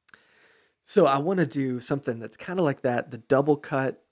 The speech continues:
but kinda tilted with a slight, slight offset waist, so it kinda sits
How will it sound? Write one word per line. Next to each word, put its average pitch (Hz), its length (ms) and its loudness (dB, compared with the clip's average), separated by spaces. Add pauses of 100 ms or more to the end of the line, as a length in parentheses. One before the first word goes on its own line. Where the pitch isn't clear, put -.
(180)
but - 120 -10
kinda 147 320 -4
tilted 131 680 -4 (1120)
with 120 180 -4
a 107 100 -10
slight, - 380 -2 (160)
slight 190 680 2
offset 175 460 -4
waist, 131 580 -6
so - 180 -4
it - 80 -4
kinda 131 200 -6
sits - 560 -8